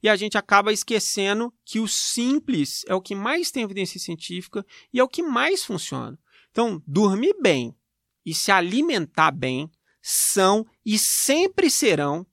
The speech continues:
e as evidências científicas só se somam pra poder comprovar isso, as melhores coisas que vão nos trazer benefícios pra poder performar melhor na atividade física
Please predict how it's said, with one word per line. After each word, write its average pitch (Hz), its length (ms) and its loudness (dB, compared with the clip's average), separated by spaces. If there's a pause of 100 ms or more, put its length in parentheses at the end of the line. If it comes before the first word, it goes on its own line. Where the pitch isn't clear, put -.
(100)
e 170 80 -2
as 165 120 0
evidências 180 400 -4
científicas 175 500 -6
só - 280 2
se 294 140 -2
somam 220 600 2
pra - 180 -4
poder 151 280 -4
comprovar 143 600 0
isso, 151 320 -4 (300)
as 165 220 0
melhores 214 640 6
coisas 170 640 -4 (100)
que 190 140 -6
vão 175 340 2
nos 196 160 0
trazer 135 380 0
benefícios 151 680 -2
pra - 160 -6
poder 139 400 -2 (240)
performar 139 500 -2
melhor 175 340 0
na 160 60 -4
atividade 131 420 -6
física 180 420 -4